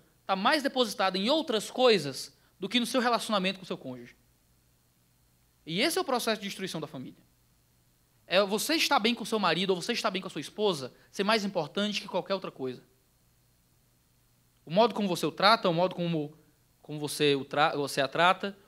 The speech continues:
o modo como vocês se dão, o modo como vocês juntos crescem no caminho de Deus é mais importante que qualquer coisa.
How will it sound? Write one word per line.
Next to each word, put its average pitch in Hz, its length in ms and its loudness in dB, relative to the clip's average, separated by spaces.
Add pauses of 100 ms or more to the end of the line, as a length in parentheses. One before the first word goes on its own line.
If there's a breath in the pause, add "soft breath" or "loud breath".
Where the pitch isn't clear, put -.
o 160 80 -10
modo 180 200 6
como 175 160 -4
vocês 165 240 -4
se 147 120 -10
dão, 175 260 2
o - 20 0
modo 185 220 4
como 180 100 -6
vocês 160 360 -4
juntos 220 480 -6 (200 soft breath)
crescem 208 380 2
no 185 60 -8
caminho 160 260 -6
de 135 80 -10
Deus 165 380 0 (180 soft breath)
é 202 80 -2
mais 233 220 6
importante 208 440 -4
que - 60 -14
qualquer 208 280 -12
coisa. 139 440 -10